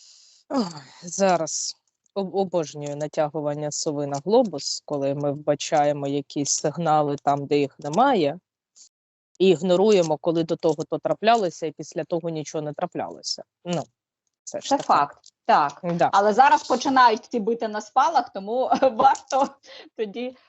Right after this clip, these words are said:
Speaker 2: принаймні сказати про те, що ніякого зв'язку між цим немає.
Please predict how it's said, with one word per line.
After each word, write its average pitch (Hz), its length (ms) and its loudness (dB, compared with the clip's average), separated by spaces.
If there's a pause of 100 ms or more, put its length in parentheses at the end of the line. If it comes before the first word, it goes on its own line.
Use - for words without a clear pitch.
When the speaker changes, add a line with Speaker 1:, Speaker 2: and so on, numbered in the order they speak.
(120)
Speaker 2:
принаймні 240 540 0
сказати 214 540 -6
про 170 180 -10
те, 190 180 -8
що 165 420 -10
ніякого 202 760 0
зв'язку 170 360 -10
між 175 200 -14
цим 170 220 -14
немає. 160 360 -10